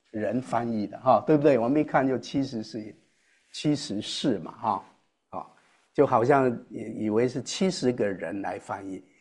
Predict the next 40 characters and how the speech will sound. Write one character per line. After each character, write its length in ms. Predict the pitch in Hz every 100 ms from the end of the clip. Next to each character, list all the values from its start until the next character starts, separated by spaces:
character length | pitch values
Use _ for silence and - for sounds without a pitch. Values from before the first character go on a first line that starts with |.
| _
啊， 160 | - 135
其 260 | - - 160
实 400 | 135 127 127 - - _ _ _ _ _ _ _ _ _
是 160 | - 190
怎 200 | - 101
么 100 | 117
样 240 | 131 113
呢？ 200 | 101 92 107
就 100 | -
是 160 | 135 131
那 160 | 196 254
个 120 | 220
时 100 | 190
候 120 | 180
翻 280 | 180 208 214
译 200 | 220 175
的 120 | 135
时 300 | - - 123
候， 500 | - 208 175 - - _ _ _ _ _ _ _ -
就 160 | 175
是 200 | - 156 - - _ _
每 540 | 139 147 151 139 135 135 220
一 120 | 226
个 120 | 190
支 280 | - - 208
派 360 | - 202 147 - - _ _ _
派 160 | - 160
六 340 | 143 190 151
个 140 | 117
人， 340 | 104 85 - - _ _ _ _ _ _ -
啊， 260 | 117 95 120
每 180 | 123 170
一 20 |
个 120 | 170
支 180 | - 151
派 160 | 156
派 200 | - 139 123
六 160 | 110
个 100 | 101
人， 260 | 87 87